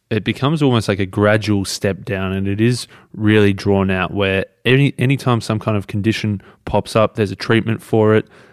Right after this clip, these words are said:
Uh, each time, if you have symptoms pop up, the medical professionals can get it under control and you go back to this normal life where you're not feeling sick. And so this gradual, slow decline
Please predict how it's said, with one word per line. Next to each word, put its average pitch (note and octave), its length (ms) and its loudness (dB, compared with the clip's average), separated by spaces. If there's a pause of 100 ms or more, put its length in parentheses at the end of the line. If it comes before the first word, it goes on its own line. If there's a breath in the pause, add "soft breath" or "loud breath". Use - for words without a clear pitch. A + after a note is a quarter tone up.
(160 loud breath)
Uh, F#2+ 380 -2 (340)
each B2 200 2
time, A#2+ 480 2 (160)
if - 140 -6
you G2+ 220 2
have G#2 200 -4
symptoms C3 400 0
pop - 240 -2
up, C3 300 0 (440 soft breath)
the A2 60 -2
medical G#2+ 320 0
professionals G2 540 -2
can G2+ 140 -4
get G2+ 160 2
it G2+ 140 2
under G2+ 220 -2
control B2 560 2
and G#2 100 -4
you G2+ 80 -4
go A#2+ 160 4
back A2 200 0
to - 100 -10
this G#2 180 -4
normal A2 320 2
life G2 300 2
where G2 100 0
you're F#2+ 80 -2
not G#2+ 160 0
feeling G2 400 -2
sick. - 460 -8 (260 loud breath)
And G2+ 160 -4
so G#2+ 140 0
this G2+ 160 -2
gradual, A#2 540 2
slow G#2 500 0
decline G2 640 -2